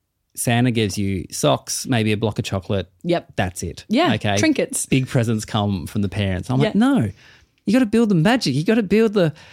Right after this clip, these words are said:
Speaker 1: hey, like, there's this amazing thing that once a year someone
Speaker 2: But
Speaker 1: just comes around and gives presents to people."
Speaker 2: But don't you think about the inequality then that you're like, "But Santa brought me this, but Santa brought my friend this enormous thing"?
Speaker 1: I don't think kids talk like that. I think
Speaker 2: You
Speaker 1: they
Speaker 2: don't think
Speaker 1: o-,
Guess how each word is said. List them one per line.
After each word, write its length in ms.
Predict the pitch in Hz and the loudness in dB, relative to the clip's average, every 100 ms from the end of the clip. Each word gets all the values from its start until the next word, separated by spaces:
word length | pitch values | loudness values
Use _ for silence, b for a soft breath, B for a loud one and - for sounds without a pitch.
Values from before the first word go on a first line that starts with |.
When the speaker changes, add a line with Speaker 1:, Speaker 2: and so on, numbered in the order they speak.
| B B | B B
Speaker 1:
hey, 300 | - 247 151 | 0 2 2
like, 340 | 107 127 156 - b b | 2 2 0 -4 b b
there's 180 | 143 160 | 0 2
this 260 | 165 - - B - | 2 0 -8 B 2
amazing 560 | 175 190 226 208 190 | 4 6 4 4 2
thing 220 | 165 202 | 2 2
that 120 | 190 156 | 2 2
once 220 | 202 202 | 0 2
a 40 | |
year 240 | 151 180 220 | 2 4 2
someone 260 | - 208 214 | 4 4 4
Speaker 2:
But 40 | |
Speaker 1:
just 120 | 196 | 2
comes 240 | - 208 196 | 2 4 4
around 240 | 185 202 | 4 4
and 80 | 175 | 2
gives 200 | 196 190 | 2 0
presents 420 | - 233 226 233 | 0 0 2 2
to 80 | - | 2
people." 400 | 180 127 - 82 - | 0 0 0 -6 -2
Speaker 2:
But 160 | 285 | 0
don't 180 | 247 320 | 2 4
you 120 | 330 | 4
think 200 | 311 339 | 2 2
about 240 | 320 294 - | 2 0 -2
the 80 | - | 0
inequality 600 | 254 247 247 240 247 247 | 2 2 2 2 4 4
then 220 | 220 226 226 | 4 4 2
that 100 | - | 2
you're 100 | 202 | 0
like, 240 | 202 190 | 0 0
"But 160 | - - | -2 -2
Santa 380 | - 226 233 240 | 0 2 2 2
brought 320 | 208 208 - | 2 2 2
me 400 | 202 202 220 214 | 2 4 4 2
this, 480 | 185 202 175 180 - | 2 2 2 -2 -6
but 240 | - 202 | -4 -2
Santa 320 | - 196 196 | 0 0 0
brought 220 | 196 196 175 | 2 0 0
my 180 | 185 | 0
friend 440 | 180 - 196 185 170 | -2 -2 0 0 0
this 240 | 160 175 | 0 0
enormous 640 | 180 190 185 175 175 175 - | 2 4 4 2 2 0 -2
thing"? 480 | 208 196 147 160 - | 0 0 -2 -6 -6
Speaker 1:
I 100 | 131 | 0
don't 220 | 143 160 | 2 2
think 160 | 151 131 | 2 0
kids 240 | - 131 - | 0 0 0
talk 260 | 117 101 | -4 -2
like 120 | 90 | -2
that. 200 | 92 - - | -2 -4 -2
I 100 | 117 | 0
think 140 | - | 2
Speaker 2:
You 60 | 202 | 2
Speaker 1:
they 40 | 196 | 4
Speaker 2:
don't 20 | |
think 140 | |
Speaker 1:
o-, 20 | 127 | 2